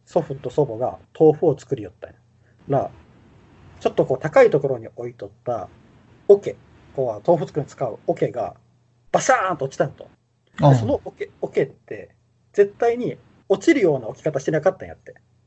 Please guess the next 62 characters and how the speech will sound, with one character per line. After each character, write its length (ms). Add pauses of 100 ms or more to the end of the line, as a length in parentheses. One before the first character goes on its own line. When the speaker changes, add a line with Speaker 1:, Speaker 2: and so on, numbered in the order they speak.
(680)
Speaker 2:
は 140
い。 60 (960)
Speaker 1:
な 80
ん 20
か 80
こ 300
う、 40
な、 180 (260)
あ 240
の 500
ー、 60
傾 180
け 120
と 100
っ 40
た 100
り 40
と 60
か 80
な 60
ん 40
と 60
か 80
し 100
な 80
く 120
て、 280
普 100
通 200
に 160 (180)
高 220
い 60
と 80
こ 80
ろ 20
に 60
置 100
い 40
と 100
っ 20
て、 220
絶 160
対 180
落 160
ち 100
る 240 (600)
は 220
ず 100
の 120
な 120
い 100
桶 160
が 120 (220)
バ 200
ー 40
ン 40
と 80
落 100
ち 40
た 100
ん 40
と。 180